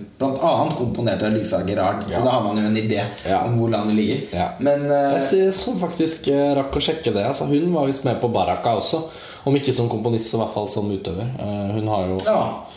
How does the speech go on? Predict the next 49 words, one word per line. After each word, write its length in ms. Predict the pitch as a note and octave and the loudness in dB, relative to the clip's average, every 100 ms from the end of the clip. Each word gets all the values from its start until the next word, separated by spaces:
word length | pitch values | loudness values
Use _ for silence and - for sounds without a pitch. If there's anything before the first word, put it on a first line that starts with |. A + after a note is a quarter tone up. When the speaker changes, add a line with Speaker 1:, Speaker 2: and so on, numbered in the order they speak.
| - - - | -16 -14 -2
Speaker 1:
Det 100 | D3 | 2
har 100 | D3+ | 2
ikke 260 | B2+ A2+ | 2 2
Speaker 2:
fremført, 340 | D3 C#3+ B2 C#3+ | 2 2 0 -2
Speaker 1:
det 400 | - - D3 C#3+ | -4 -6 -2 2
er 40 | |
Speaker 2:
ja, 80 | B2+ - - | 2 0 0
nei, 160 | C3+ | 2
Speaker 1:
lenge 120 | - B2+ | 2 2
Speaker 2:
men, 100 | D3+ | 4
Speaker 1:
siden 60 | |
Speaker 2:
eh, 100 | E3 D#3+ | 4 4
Speaker 1:
jeg 100 | D#3+ | 4
Speaker 2:
hun 80 | |
har 100 | D#3 | 4
Speaker 1:
har 80 | D#3 | 2
sett 80 | D3+ | 2
det. 160 | D3+ B2+ | 2 2
Speaker 2:
fremført 140 | C3+ | 2
noen 160 | C#3 A#2 | 2 2
av 60 | A#2 | 2
disse 680 | A2+ G#2+ G#2 G2 G2 F#2+ | 2 2 4 4 2 0
stemmene, 360 | - G#2 F2 F2+ | 0 0 0 0
da. 80 | F2 - - - - - - - | -2 -4 -10 -12 -16 -14 -8 -4
I 140 | F2+ F2 | 0 0
kjent 360 | F#2 F2 - | 0 -2 -2
Lisa 260 | F#2 F2 D2+ | -2 -2 -2
Gerard-stil. 600 | D2+ D#2 B1 - - - - - - - - C3 C#3 | -2 -2 -2 -4 -6 -8 -12 -20 -16 -6 -2 -2 0
Speaker 1:
Ja. 160 | C3 G#2+ - - - | 0 0 -4 -10 -2
Speaker 2:
Men 180 | - F3+ | 2 4
altså, 260 | - E3 F3+ | 4 2 2
det 1300 | F#2 D#2+ - - F#2+ G2+ G2 D2 - - - D2+ E2+ | 0 -4 -6 -2 -2 0 -2 -2 -4 -6 -6 -4 2
er 260 | D#3+ C#3+ B2 | 2 4 4
bare 340 | F3+ C#3+ D3 | 4 4 4
rett 160 | C#3 C3+ | 2 2
og 60 | C3 | 2
slett, 360 | C3+ B2+ - C#3+ | 2 0 -2 2
jeg 140 | C#3+ | 4
må 140 | D#3+ | 4
bare 140 | D3 C#3 | 4 2
si, 200 | C#3 B2 | 2 2
jeg 120 | B2 | 2
synes 160 | B2+ A#2 | 2 2
Samsara 320 | A2+ G2 A2+ | 2 2 2
var 120 | A2+ | 2
en 80 | A2+ | 2
helt 200 | G2 F#2+ - | 0 0 -2
utrolig 680 | A2+ - A2 F#2 E2+ G#2 C3 | -2 0 2 2 2 2 2
film. 240 | E3 D3 | 2 0